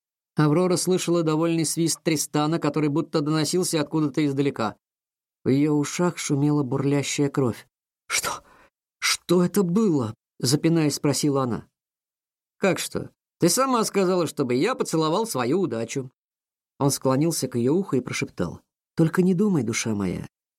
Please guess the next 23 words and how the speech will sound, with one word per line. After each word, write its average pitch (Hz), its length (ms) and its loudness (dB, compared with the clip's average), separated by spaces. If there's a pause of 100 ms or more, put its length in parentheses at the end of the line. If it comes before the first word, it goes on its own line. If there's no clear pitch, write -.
что - 240 0
для 147 140 4
пополнения 160 640 2
удачи 151 440 0
мне 135 480 -2
хватит 117 500 -2
одного 120 380 0
поцелуя». 104 560 -4 (1200)
Аврора 143 380 2
вздрогнула 127 800 0
от 123 100 -6
этих 117 300 -4
слов. - 480 -4 (480)
Рэндалл 185 400 4
наконец-то 170 600 0
отпустил 156 540 0
её, 110 240 -2 (400)
и 127 100 2
она, 151 340 2
не 160 120 0
оглядываясь 151 600 0
по 135 100 -6
сторонам, 151 520 -2